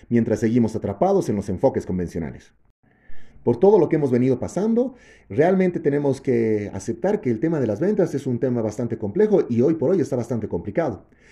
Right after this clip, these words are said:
Entonces debemos olvidar los enfoques tradicionales, buscar aquello que sí funcione y resolvernos a ofrecer más de lo que funciona. Esto quiere decir que debemos hacer lo necesario para buscar clientes que necesiten lo que estamos ofreciendo.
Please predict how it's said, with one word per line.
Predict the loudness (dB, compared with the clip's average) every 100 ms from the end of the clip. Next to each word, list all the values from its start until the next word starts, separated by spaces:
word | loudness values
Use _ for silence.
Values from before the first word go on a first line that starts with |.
| -12 -4
Entonces | 0 0 2 4
debemos | 6 6 4
olvidar | 4 6 4
los | 2 0
enfoques | 0 0 0
tradicionales, | 0 0 -2 -6 -8 -18 _ -20 _ -2
buscar | 0 4 4
aquello | 4 4 2
que | -2
sí |
funcione | -6 -6 -2 -2 -2 -10 _ -20 -20 -4
y | 2
resolvernos | 4 4 2 4 6 6 2
a | 0
ofrecer | -2 0 2 2 0
más | -4 -2 0 2
de |
lo | 2
que | 2
funciona. | -2 -2 -4 -4 -10 _ _ -14 -10
Esto | -8 -2
quiere | 4 4
decir | 4 2 0 -4 -2
que | 2
debemos | 4 4 2
hacer | 0 0 2
lo |
necesario | 0 -2 -2 -2 0
para | 0
buscar | 0 0 -2
clientes | 0 2 2 0 0
que | 0
necesiten | 0 -2 -4 -4 -2 -2
lo |
que | -4
estamos | -6 -8 -8
ofreciendo. | -8 -2 0 0 -6